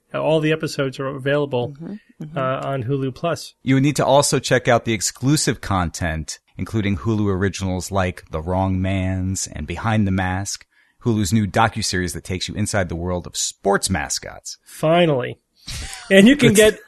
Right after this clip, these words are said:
Speaker 1: uh, <laughs> access to a collection of ad-free movies and kids content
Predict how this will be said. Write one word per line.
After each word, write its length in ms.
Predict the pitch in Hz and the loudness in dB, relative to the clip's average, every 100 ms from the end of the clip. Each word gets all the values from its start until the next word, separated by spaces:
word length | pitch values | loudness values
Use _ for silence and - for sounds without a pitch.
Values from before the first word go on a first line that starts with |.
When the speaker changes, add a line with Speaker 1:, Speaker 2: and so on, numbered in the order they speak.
| - | 2
Speaker 1:
uh, 180 | 208 285 | 2 4
<laughs> 40 | 233 | 4
access 560 | - 226 226 269 247 - | 6 8 8 8 8 10
to 120 | 220 | 8
a 60 | |
collection 340 | 220 220 214 208 | 8 6 6 4
of 100 | 180 | 6
ad-free 400 | 208 226 233 226 | 6 6 6 4
movies 420 | 208 202 214 208 | 6 6 4 4
and 220 | 185 170 | 2 4
kids 240 | 233 240 - | 4 2 2
content 560 | 175 156 151 143 151 | 2 2 2 2 0